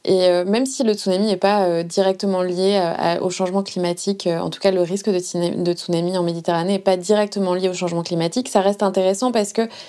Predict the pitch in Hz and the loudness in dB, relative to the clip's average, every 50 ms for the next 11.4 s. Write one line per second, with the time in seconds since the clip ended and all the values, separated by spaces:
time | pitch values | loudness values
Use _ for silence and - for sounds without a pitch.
0 | - - - _ 226 196 196 220 220 220 214 202 196 202 202 196 185 185 180 - | -20 -20 -8 _ -2 4 4 4 4 4 2 0 2 2 2 2 2 0 0 -4
1 | 196 196 - 180 180 - 185 180 196 233 226 226 - - - - - - _ - | -4 -2 -2 -4 -2 0 2 2 2 2 0 -4 -10 -18 -20 -20 -20 -20 _ -12
2 | - - 190 180 185 202 208 202 190 175 170 - - 190 180 180 180 180 180 202 | -4 -2 -2 0 2 2 2 2 2 2 2 0 0 0 -2 0 -2 2 2 2
3 | 214 196 190 180 175 175 175 180 185 180 180 185 190 190 180 170 165 - 190 185 | 2 2 0 0 0 0 0 0 2 2 2 2 2 2 0 -2 -2 -4 -6 -2
4 | - 190 185 185 185 185 180 - - 196 190 190 - 196 190 196 - 220 233 233 | 0 0 0 0 0 -2 -2 -2 -2 -2 -2 0 0 -2 0 0 -2 -2 -2 -4
5 | - - 180 180 180 - - 180 - 190 196 214 196 170 175 175 170 - - - | -4 -2 -2 -4 -4 -6 -12 -6 -2 0 0 0 0 0 -2 -4 -4 -8 -8 -2
6 | 196 196 190 202 202 202 196 226 233 247 226 208 185 175 170 170 185 196 - 180 | 0 0 2 2 2 2 4 4 2 4 4 2 0 0 0 0 -4 -2 -2 -2
7 | 175 - 180 175 - 202 208 196 175 170 180 180 - - 170 165 165 - - - | 0 0 -2 0 0 2 2 2 2 0 -2 -2 -2 -2 -2 -2 -2 -6 -12 -16
8 | - - - - 180 175 180 180 185 180 175 180 180 175 - 185 185 196 196 269 | -16 -16 -4 0 2 2 2 2 2 0 0 2 0 -2 0 -2 -2 0 0 2
9 | 277 233 185 180 180 185 185 180 190 180 185 185 180 180 180 185 190 196 202 208 | 2 2 2 2 2 2 2 2 0 0 0 2 2 2 2 2 0 0 0 0
10 | 208 190 185 175 190 196 190 185 175 175 175 180 180 180 180 196 196 190 185 180 | 0 0 0 2 2 0 2 0 -2 -2 -2 -2 -2 -2 0 0 0 0 2 2
11 | 175 180 180 - - 214 233 254 | 0 0 -2 -4 -2 -2 -2 -2